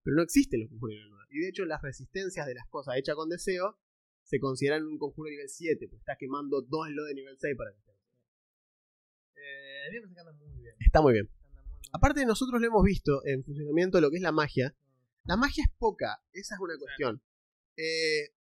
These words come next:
Speaker 1: no digo que no haya magia, vos podés ser todo lo mágico, lo Magitech, lo que
Speaker 2: Claro.
Speaker 1: sabemos que vos quieras. Sin embargo, el juego en sí no plantea demasiadas per-, demasiados personajes mágicos, porque hace hincapié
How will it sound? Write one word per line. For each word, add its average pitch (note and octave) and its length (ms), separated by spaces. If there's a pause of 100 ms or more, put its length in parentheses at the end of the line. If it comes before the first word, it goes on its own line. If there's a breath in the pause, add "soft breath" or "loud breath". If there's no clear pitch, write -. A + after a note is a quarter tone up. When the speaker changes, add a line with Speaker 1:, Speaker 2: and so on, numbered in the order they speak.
(720)
Speaker 1:
no G#3 200
digo G#3+ 300
que D#3 140
no D3+ 140
haya D3 200
magia, A#2+ 320
vos C3 160
podés E3 200
ser D3+ 140
todo E3+ 180
lo D#3+ 100
mágico, D3+ 720
lo B2+ 140
Magitech, B2+ 600 (200)
lo C#3 200
que B2 80
Speaker 2:
Claro. - 20 (120)
Speaker 1:
sabemos C#3+ 160
que C#3+ 80
vos C3+ 160
quieras. - 360 (400)
Sin F#4+ 200
embargo, C#3+ 580
el D#3+ 140
juego C#4 280
en F3 80
sí C#3 260
no G3+ 180
plantea E3+ 680 (680)
demasiadas D3+ 720
per-, D#3+ 200
demasiados D3+ 560
personajes F3+ 500
mágicos, F#3+ 400
porque D3 400
hace F#3 360
hincapié F3+ 640